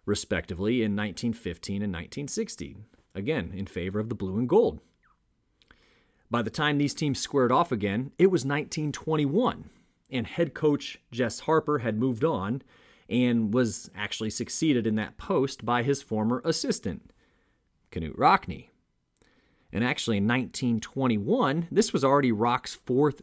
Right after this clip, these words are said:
season at the helm. So he felt comfortable enough that his boys would handle Haskell during their November twelfth, nineteen twenty-one game. Again, November, coincidentally, the month that would later become Native American Heritage Month,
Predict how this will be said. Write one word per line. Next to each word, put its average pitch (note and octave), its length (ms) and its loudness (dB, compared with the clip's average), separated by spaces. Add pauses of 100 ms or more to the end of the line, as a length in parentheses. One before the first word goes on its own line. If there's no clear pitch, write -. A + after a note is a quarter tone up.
season B2 680 2
at C3 200 -4
the D#3 100 -2
helm. - 480 -4 (640)
So B2 520 4 (100)
he A#3+ 180 4
felt A#2+ 360 -2
comfortable A2+ 440 2
enough B2 260 2
that A#2 200 -2 (420)
his G#2 200 -2
boys G2 340 0
would F#2 160 -6 (160)
handle F#2 300 -6
Haskell B2+ 480 -2
during G#2+ 300 0
their G2 180 0
November G2+ 420 -2
twelfth, A2 540 -2
nineteen G#2+ 400 -4
twenty-one G#2+ 400 -4
game. C3+ 340 0 (340)
Again, A#2+ 260 4
November, A#2+ 680 2
coincidentally, A#2 1000 0 (280)
the F#2 100 -4
month A2 220 0
that G#2 120 -6
would A2 120 -2
later A#2 180 2
become A2+ 320 0
Native G#2 260 0
American G#2+ 380 -2
Heritage E3+ 420 -2
Month, B2+ 240 -2